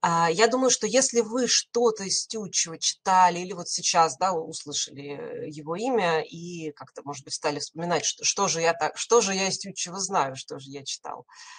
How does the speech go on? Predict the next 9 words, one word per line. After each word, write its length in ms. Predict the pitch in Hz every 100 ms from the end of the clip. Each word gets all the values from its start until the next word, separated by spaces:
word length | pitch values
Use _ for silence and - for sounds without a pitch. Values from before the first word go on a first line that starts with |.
| - - - -
а, 320 | 156 147 151
наверняка 960 | 165 165 170 165 165 208 240 269 277
у 100 | 160
вас 220 | 175 202
сразу 240 | - 196 -
такая 240 | 175 170
ассоциация: 600 | 156 - - 151 - 139 135
Тютчев, 640 | - 247 320 - 294 294 -
природа. 680 | - 196 185 180 139 139